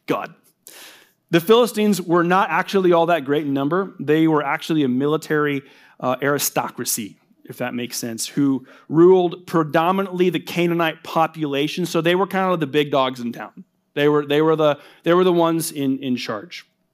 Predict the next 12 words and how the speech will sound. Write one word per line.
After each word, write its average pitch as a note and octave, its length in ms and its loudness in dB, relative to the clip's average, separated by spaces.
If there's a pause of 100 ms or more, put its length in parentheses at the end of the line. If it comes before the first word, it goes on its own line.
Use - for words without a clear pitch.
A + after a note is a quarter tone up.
(600)
They E3 120 2
were F3 140 4
disciplined F#3 560 0
soldiers, F#3 720 0 (320)
and D#3+ 120 2
because F3 420 2
they F3+ 100 0
had E3 160 0
a D#3+ 40 -2
monopoly D3+ 600 -2
in C#3 180 -2
iron, D3 640 -2